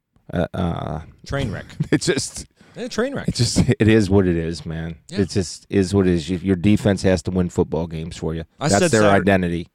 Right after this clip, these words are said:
Speaker 2: I said Saturday night on the post-game podcast, if Harbaugh, if you gave him a choice, if he could get mono and not have to go to the November thirtieth game and watch Ohio State run up and down the field on him,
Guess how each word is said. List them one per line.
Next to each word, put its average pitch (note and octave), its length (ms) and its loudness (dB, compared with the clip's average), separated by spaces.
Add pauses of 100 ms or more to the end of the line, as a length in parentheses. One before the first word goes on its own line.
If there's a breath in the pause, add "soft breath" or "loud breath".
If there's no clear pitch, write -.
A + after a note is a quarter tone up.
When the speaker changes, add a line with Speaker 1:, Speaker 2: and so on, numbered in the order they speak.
(120)
Speaker 2:
I - 20 -12
said C3+ 160 -8
Saturday D3 340 -2
night D3+ 180 0
on C3+ 80 -2
the B2+ 80 -6
post-game C#3+ 440 -4
podcast, B2 520 -10
if - 180 -16
Harbaugh, C#3+ 560 -2
if - 60 -18
you C3 80 -12
gave C#3 160 -4
him C#3 80 -8
a C3+ 40 -10
choice, C3 360 -8
if E2 40 -18
he A#2+ 120 -10
could A2+ 120 -8
get B2 180 -8
mono A2 640 -10 (100)
and G2 140 -10
not G#2+ 180 -6
have A#2 320 -10
to A#2 80 -14
go G2+ 380 -10 (640)
to B2+ 80 -8
the A2 120 -6
November A#2 420 -4
thirtieth A2 440 -6
game G2+ 240 -10
and G2 80 -12
watch G#2+ 240 -10
Ohio A2 220 -8
State G#2 300 -10
run G2+ 160 -12
up G2+ 120 -16
and G#2 80 -14
down F#2+ 160 -14
the F2 60 -16
field F2+ 300 -16
on A#1+ 100 -20
him, - 120 -20